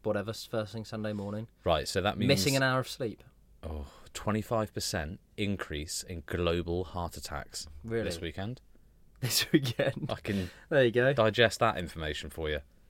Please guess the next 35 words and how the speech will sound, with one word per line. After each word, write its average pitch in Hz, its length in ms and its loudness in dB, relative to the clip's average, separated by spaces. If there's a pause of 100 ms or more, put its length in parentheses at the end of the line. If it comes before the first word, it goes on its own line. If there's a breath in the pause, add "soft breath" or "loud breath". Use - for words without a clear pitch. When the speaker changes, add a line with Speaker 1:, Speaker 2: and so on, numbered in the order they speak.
(120)
Speaker 1:
Yeah, 95 80 -8
Speaker 2:
That's 101 140 -2
Speaker 1:
that's - 0 -
Speaker 2:
how 113 100 2 (200)
important 104 160 2
Speaker 1:
insane. 85 140 -4
Speaker 2:
sleep 110 300 -2
is, 78 140 -6
everyone. 76 340 -6 (300)
Speaker 1:
That's - 160 -16
insane. 78 260 -8
Speaker 2:
Really 80 300 2
important. 69 500 -8 (1000)
Speaker 1:
Blimey. 82 560 -12 (800)
So - 120 -2
just 117 180 0
stay 113 200 2
in 101 100 -2
bed 95 220 -2
is 92 80 -6
what 85 100 -8
you're 90 80 -8
saying. 87 340 -8 (600)
Maybe 107 240 -2
push - 280 -2
the - 80 -8
Speaker 2:
I 104 40 -2
Speaker 1:
wake - 240 0
Speaker 2:
think 101 40 -6
Speaker 1:
up - 60 -8
Speaker 2:
just, 107 120 0
Speaker 1:
on - 40 -2
the 90 40 -6
Sunday 98 260 -4
Speaker 2:
just, 92 160 0